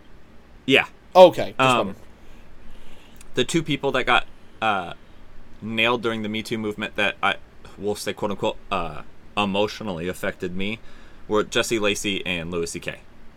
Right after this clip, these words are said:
Speaker 1: Um, and the Jesse Lacey thing, like, we've talked about the Louis C K thing and how I, f-, I feel a little bit differently about that than, than the general me
Speaker 2: Uh,
Speaker 1: Too people.
Speaker 2: I think, uh, yeah,
Speaker 1: Um,
Speaker 2: and I do, I do too on that for sure.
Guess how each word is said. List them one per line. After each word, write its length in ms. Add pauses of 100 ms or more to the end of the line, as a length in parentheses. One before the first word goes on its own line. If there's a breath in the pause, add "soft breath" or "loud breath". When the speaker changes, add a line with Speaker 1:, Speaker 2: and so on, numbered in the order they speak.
(520)
Speaker 1:
Um, 420 (1200)
and 140
the 80
Jesse 280
Lacey 280
thing, 300 (180)
like, 120
we've 120
talked 220
about 160
the 60
Louis 220
C 140
K 160
thing 280
and 140 (280)
how 260
I, 80
f-, 220 (120)
I 140
feel 580 (920)
a 40
little 140
bit 140
differently 400
about 260
that 220
than, 260 (120)
than 360 (100)
the 300
general 460 (1120)
me 80
Speaker 2:
Uh, 80
Speaker 1:
Too 140
people. 360 (180)
Speaker 2:
I 120
think, 300
uh, 60
yeah, 100 (180)
Speaker 1:
Um, 100
Speaker 2:
and 100
I 100
do, 160
I 100
do 120
too 260
on 80
that 200
for 100
sure. 240